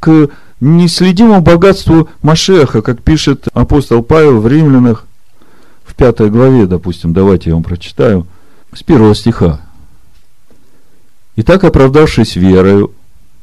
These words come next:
мы имеем мир с Богом». Какой верой оправдавшись?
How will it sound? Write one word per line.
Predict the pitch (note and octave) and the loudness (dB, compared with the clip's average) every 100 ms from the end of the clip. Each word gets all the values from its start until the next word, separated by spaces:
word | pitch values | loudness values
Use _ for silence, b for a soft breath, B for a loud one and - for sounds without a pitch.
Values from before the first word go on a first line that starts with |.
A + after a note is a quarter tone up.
| - - | -12 -2
мы | D3 F#3+ | 2 4
имеем | C#3 D3+ D#3+ | 2 2 2
мир | C3+ C3+ | 0 0
с | A#2 | 0
Богом». | A2 E2 - b b | -2 -2 -10 b b
Какой | - E3+ G#3+ E3 | -4 -2 2 2
верой | C3 D3 G#2+ E2 | 4 2 2 -2
оправдавшись? | - E2+ F#2+ F#2 E2 D2 - - | -4 -4 -2 -2 -4 -6 -14 -20